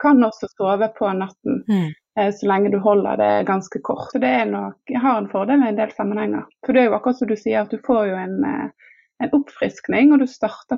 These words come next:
Speaker 1: på en måte litt med blanke ark, eh, igjen, hvis du har behov for det, og har, kan ha glede av det.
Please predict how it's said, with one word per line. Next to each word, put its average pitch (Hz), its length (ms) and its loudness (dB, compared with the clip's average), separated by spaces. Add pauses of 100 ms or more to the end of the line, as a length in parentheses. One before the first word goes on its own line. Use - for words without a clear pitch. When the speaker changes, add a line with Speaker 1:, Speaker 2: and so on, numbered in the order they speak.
Speaker 1:
på 214 60 0
en 190 100 -2
måte 202 260 -6
litt 208 240 -4
med 190 300 0
blanke 196 400 -2
ark, - 240 -6 (100)
eh, 190 460 0
igjen, 202 320 -2
hvis 202 180 -2
du 202 80 -6
har 196 180 0
behov 202 280 0
for - 80 -2
det, 202 120 -2 (100)
og 202 100 -4
har, 196 220 -2
kan 196 160 -2
ha 196 80 0
glede 196 240 0
av 202 160 0
det. 190 100 -6